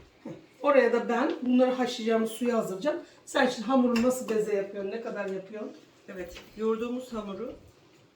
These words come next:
Speaker 2: şimdi bezelere ayıracağız.
Speaker 1: Haydi.
Speaker 2: Çok
Speaker 1: Bunlar
Speaker 2: büyük
Speaker 1: çok
Speaker 2: açamıyoruz derseniz bezeleri küçük yapacağız.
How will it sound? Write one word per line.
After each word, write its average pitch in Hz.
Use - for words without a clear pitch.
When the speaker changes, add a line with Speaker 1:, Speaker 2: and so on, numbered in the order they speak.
Speaker 2:
şimdi 220
bezelere 220
ayıracağız. 156
Speaker 1:
Haydi. 247
Speaker 2:
Çok 294
Speaker 1:
Bunlar 247
Speaker 2:
büyük 277
Speaker 1:
çok 262
Speaker 2:
açamıyoruz 247
derseniz 277
bezeleri 254
küçük -
yapacağız. 214